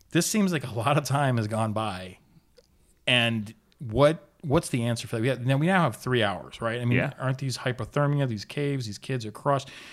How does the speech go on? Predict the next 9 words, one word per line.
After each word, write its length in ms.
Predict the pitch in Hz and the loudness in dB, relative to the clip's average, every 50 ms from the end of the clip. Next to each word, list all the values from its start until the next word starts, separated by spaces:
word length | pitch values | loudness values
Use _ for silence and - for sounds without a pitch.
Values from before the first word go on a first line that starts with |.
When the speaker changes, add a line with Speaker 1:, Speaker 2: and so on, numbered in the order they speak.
| - - - - | -20 -20 -12 -8
Speaker 1:
I 100 | 131 135 | -6 -4
mean, 280 | 139 135 135 127 123 113 | -2 0 0 0 -2 -2
three 200 | - 151 170 175 | -2 0 2 4
hours, 320 | 170 180 185 196 202 185 - - - | 4 4 4 4 2 0 -4 -8 -6
Chris? 360 | - 202 202 190 - - - _ | -4 -4 -4 -4 -6 -10 -16 _
Speaker 2:
Yeah, 240 | - - 101 127 131 - - _ _ - - - - - 131 | -2 2 2 2 2 0 -6 _ _ -20 -20 -20 -6 2 6
you 140 | 143 135 135 | 8 10 10
know, 220 | 127 120 117 82 | 10 8 6 4
i-, 160 | 95 107 107 | 2 -4 -8